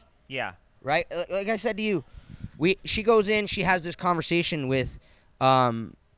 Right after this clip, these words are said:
Speaker 2: with the vice principal, and the oldest,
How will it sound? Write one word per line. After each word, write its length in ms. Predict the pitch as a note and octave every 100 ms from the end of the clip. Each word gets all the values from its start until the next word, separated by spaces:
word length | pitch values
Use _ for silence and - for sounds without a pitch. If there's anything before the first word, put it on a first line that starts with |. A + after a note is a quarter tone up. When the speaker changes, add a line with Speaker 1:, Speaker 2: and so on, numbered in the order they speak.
| _ _
Speaker 2:
with 220 | C#3 C3+ -
the 140 | B2
vice 240 | C3 C#3
principal, 560 | - G3+ - B2 G#2 G#2+ _ _ _ _ _ - _ -
and 520 | C#3 D3 C#3+ C3+ C3+ _ _ _ _ _ _ _ _ _ -
the 160 | C#3+
oldest, 720 | D#3 G3+ F3+ C#3+ C#3 - -